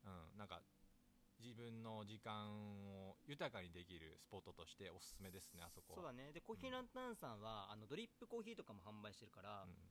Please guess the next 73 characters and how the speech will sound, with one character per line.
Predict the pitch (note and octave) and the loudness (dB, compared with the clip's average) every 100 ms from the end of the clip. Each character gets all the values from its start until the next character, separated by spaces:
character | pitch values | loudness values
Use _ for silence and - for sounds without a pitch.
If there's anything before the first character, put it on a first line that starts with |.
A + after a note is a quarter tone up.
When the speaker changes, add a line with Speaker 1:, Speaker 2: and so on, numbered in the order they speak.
| - | 0
Speaker 2:
な | G#3 | 2
ん | |
か | |
気 | G#3 | 6
に | G#3+ | 6
入 | G#3+ | 8
っ | |
た | A#3 | 8
も | A3+ | 10
の | G3+ | 10
あ | |
っ | C#3+ | 8
た | C3 | 6
ら | |
ね。 | |
Speaker 1:
あ、 | A2+ | 6
コ | |
ー | B2+ | 6
ヒ | |
ー | B2 | 8
バ | A#2 | 4
ッ | |
グ | F2 | 4
ね。 | B2 C#3+ | 2 2
Speaker 2:
あ、 | C3+ | 2
コ | D3+ | 4
ー | |
ヒ | D#3 | 8
ー | |
バ | D3 | 8
ッ | |
グ | A#2 | 6
か。 | G#2+ | 0
Speaker 1:
う | |
ん | |
う | |
ん | F#2 | 2
う | |
ん。 | |
Speaker 2:
そ | F2+ | -2
う | |
そ | G#2+ | -4
う | |
そ | - | -10
う | |
そ | - | -12
う。 | - - | -14 -4
Speaker 1:
あ、 | D3 - | -4 0
コ | - | 10
ー | G#3 | 10
ヒ | A#3+ | 10
ー | |
バ | E3+ | 8
ッ | G#3+ | 6
グ | - | 6
じ | |
ゃ | |
な | G#2+ | 4
い | |
の？ | E2+ | 4
あ | D#2 | 0
れ。 | - | -4
Speaker 2:
ん？ | - - - E3+ | -10 -12 -6 0
Speaker 1:
あ | A2 | 4
の、 | G2+ | 4
Speaker 2:
違 | F#2 F2+ - | 4 0 -2
う。 | C3 | 0
Speaker 1:
な | |
ん | G#2+ | 0
か | F2 | 2
さ、 | F2+ E2+ - | 0 -2 -2
Speaker 2:
あ、 | |
そ-、 | - | 0